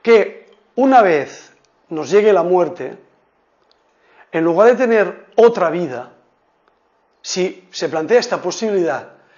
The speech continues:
de continuar viviendo después de la muerte, lo que el superhombre desea no es tener otra vida, sino repetir infinitud de veces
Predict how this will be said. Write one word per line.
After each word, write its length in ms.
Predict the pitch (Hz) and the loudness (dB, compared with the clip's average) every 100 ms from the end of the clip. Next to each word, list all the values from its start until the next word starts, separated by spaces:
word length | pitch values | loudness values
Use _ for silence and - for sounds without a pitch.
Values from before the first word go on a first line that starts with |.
| _ | _
de 240 | - 202 196 | -2 0 0
continuar 460 | 156 156 156 208 | -6 -4 0 0
viviendo 340 | 220 196 202 160 | 0 -2 -2 -4
después 240 | - 180 | -8 -6
de 80 | 196 | -4
la 80 | 175 | -4
muerte, 500 | 151 135 - 131 131 - - - - - | -4 -8 -12 -14 -16 -20 -20 -20 -12 -2
lo 160 | 175 | 0
que 100 | 190 | 0
el 40 | 180 | -2
superhombre 520 | 180 156 202 233 247 | -4 -2 0 0 -2
desea 560 | 233 220 214 214 214 - | -4 -4 -2 -2 -6 -6
no 300 | 220 269 220 | -2 0 0
es 580 | 151 113 - - - _ | -2 -8 -16 -20 -20 _
tener 260 | 160 147 143 | -8 -6 -6
otra 220 | 131 175 | -4 -4
vida, 460 | 220 226 220 220 - _ | -4 -4 -6 -8 -18 _
sino 400 | - 185 175 170 175 | -16 -8 -6 -8 -10
repetir 800 | 151 160 160 147 233 185 - _ _ _ _ _ _ _ - | -10 -8 -8 -8 -6 -6 -10 _ _ _ _ _ _ _ -4
infinitud 720 | 214 202 196 165 160 240 196 | -2 -4 -6 -8 -8 -8 -6
de 120 | 196 | -4
veces 500 | 151 127 131 135 | -4 -8 -16 -20